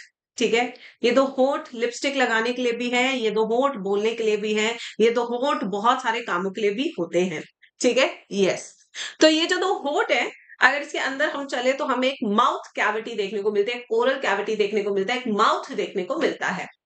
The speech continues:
ठीक है? तो सबसे पहले बच्चों let's start।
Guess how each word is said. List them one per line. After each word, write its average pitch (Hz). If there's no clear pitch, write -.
ठीक 262
है? 311
तो 294
सबसे 311
पहले 339
बच्चों 330
let's 269
start। 247